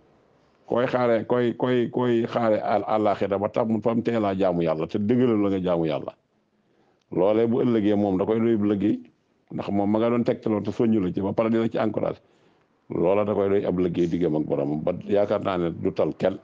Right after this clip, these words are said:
Te yàlla sax dafa amul ak ñàkk fay rek toog di wut kuy dox sa diggante koo xam ne si moom lépp lu mu la digal te di foo ko kee mooy ñëw def intervention.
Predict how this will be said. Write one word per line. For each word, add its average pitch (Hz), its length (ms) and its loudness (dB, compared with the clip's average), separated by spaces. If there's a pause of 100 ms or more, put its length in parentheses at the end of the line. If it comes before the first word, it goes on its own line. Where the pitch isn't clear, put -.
(1300)
Te 107 80 -2
yàlla 107 260 2
sax 107 160 0
dafa 117 240 0
amul 120 320 2
ak 110 80 2
ñàkk 101 300 0
fay 95 160 0
rek 87 180 -2
toog 92 220 0
di 95 80 2
wut 95 160 0
kuy 104 160 0
dox 90 140 -2
sa 92 100 -2
diggante 85 360 -2
koo 98 160 0
xam 95 120 0
ne 87 80 -2
si 92 120 -4
moom 87 200 0
lépp 110 260 0
lu 117 160 2
mu 117 80 2
la 104 60 0
digal 101 240 2
te 95 100 -2
di 92 80 -2
foo 90 160 0
ko 90 120 0
kee 101 160 -2
mooy 95 180 0
ñëw 87 140 0
def 85 120 -6
intervention. 82 640 -4